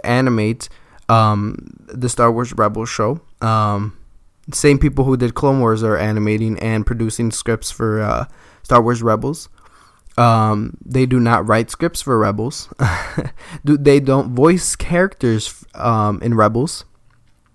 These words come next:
They also don't make sound effects in Rebels. Anywho, same goes for The Last Jedi and The Force Awakens and Rogue One.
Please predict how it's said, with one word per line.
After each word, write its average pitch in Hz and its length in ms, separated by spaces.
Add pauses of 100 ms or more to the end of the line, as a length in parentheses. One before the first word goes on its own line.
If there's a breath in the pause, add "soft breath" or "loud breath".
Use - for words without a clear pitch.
(600 loud breath)
They 185 80
also 196 220
don't 180 260
make 170 220
sound 175 260
effects - 380
in 113 160
Rebels. - 560
Anywho, 147 360 (840 soft breath)
same 175 340
goes 139 280
for 127 180
The 113 60
Last 110 340
Jedi 110 300
and 104 120
The 98 60
Force - 260
Awakens 117 560
and 104 200
Rogue 85 200
One. 71 240